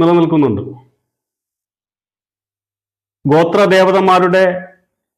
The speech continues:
അനുഗ്രഹം കൊണ്ടാണ് ഈ നദിയിൽ സ്വർണം എത്തുന്നതെന്ന് ഗോത്രവർഗക്കാരും, ദേവതമാരുടെ അനുഗ്രഹം കൊണ്ടാണ് ഇതിൽ സ്വർണം എത്തുന്നതെന്ന് ഗ്രാമവാസികളുമൊക്കെ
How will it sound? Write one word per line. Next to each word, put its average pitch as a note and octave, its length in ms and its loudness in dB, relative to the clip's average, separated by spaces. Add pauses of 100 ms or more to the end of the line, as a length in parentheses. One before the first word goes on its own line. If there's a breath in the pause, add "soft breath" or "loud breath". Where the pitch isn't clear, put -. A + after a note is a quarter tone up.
(280)
അനുഗ്രഹം F3 520 2
കൊണ്ടാണ് E3+ 400 0 (960)
ഈ - 20 4 (100)
നദിയിൽ E3 320 2 (520)
സ്വർണം E3 420 0
എത്തുന്നതെന്ന് E3 560 0 (400)
ഗോത്രവർഗക്കാരും, D#3+ 880 0 (1600)
ദേവതമാരുടെ F#3 800 2 (800)
അനുഗ്രഹം F3 480 2
കൊണ്ടാണ് E3+ 420 0 (480)
ഇതിൽ E3 220 0
സ്വർണം E3 340 0
എത്തുന്നതെന്ന് E3 560 0 (220)
ഗ്രാമവാസികളുമൊക്കെ D#3 960 -2